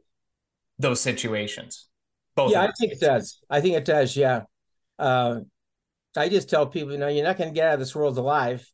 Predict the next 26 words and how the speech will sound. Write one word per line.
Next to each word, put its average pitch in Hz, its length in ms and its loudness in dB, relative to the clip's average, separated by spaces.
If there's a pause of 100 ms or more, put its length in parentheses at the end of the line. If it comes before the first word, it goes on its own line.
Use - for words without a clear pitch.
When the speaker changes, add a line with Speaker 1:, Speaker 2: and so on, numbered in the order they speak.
Speaker 2:
There's 127 180 -2
only 147 160 2
been 135 140 2
a 131 60 2
couple 156 260 -2
of 135 80 -2
people 165 220 0
that 127 120 -2
got 131 200 0
out 131 120 2
alive, 120 480 -2
you 117 80 -6
know, 117 220 -4 (720)
and, 120 380 4
uh, 120 140 4
<laughs> - 380 -4
that 147 140 2
was 135 100 0
a 131 60 -4
space 139 260 2
shuttle. 117 260 0
They 110 120 0
just 120 200 -8
didn't 120 200 -4
come 113 160 0
back, 113 300 0